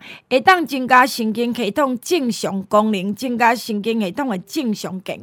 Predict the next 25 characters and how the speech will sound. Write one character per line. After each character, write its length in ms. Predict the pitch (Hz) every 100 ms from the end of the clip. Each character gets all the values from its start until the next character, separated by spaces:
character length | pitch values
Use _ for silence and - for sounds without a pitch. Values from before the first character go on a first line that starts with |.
| 214
康。 300 | 214 196 190 - - - - _
有 120 | 262
L 360 | - 247 247 277
色 240 | 311 349
氨 240 | 254 302 311
酸 340 | - 285 294 -
维 160 | 277
持 200 | 226 233
心 280 | 208 269 254
理 140 | 320
健 260 | 233 208 202
康， 180 | 277 269
互 100 | 226
人 240 | 196 214 -
放 320 | 339 277 214
轻 280 | - 196 185
松， 320 | 180 190 226 214
较 100 | 262
袂 180 | 196 185
紧 240 | 202 202 190
张， 260 | 190 196 - _ _ _ _ _ _ _
较 140 | - 349
袂 160 | 220
紧 240 | 208 233 220
张 140 | 247